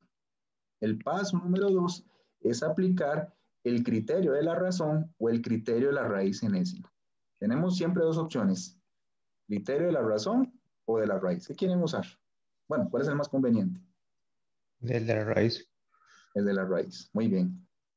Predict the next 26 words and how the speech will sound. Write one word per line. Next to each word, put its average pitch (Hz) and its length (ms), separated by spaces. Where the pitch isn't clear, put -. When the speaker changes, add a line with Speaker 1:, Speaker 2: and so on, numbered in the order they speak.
Speaker 1:
Escogí 117 320
malos 120 320
ejemplos. 98 380
Yo 98 80
pensé 113 200
que 113 80
los 101 140
hice 98 160
bien. 90 220
Bueno, 98 240
no 123 100
importa. 120 400
Si 110 60
no 127 160
funciona 160 360
raíz, 135 280
el 139 100
de 107 60
la 95 80
razón. 90 220
Entonces, 95 240
la 104 120
raíz. 117 360
Entonces, 123 260
aplicamos 113 640
límite 160 680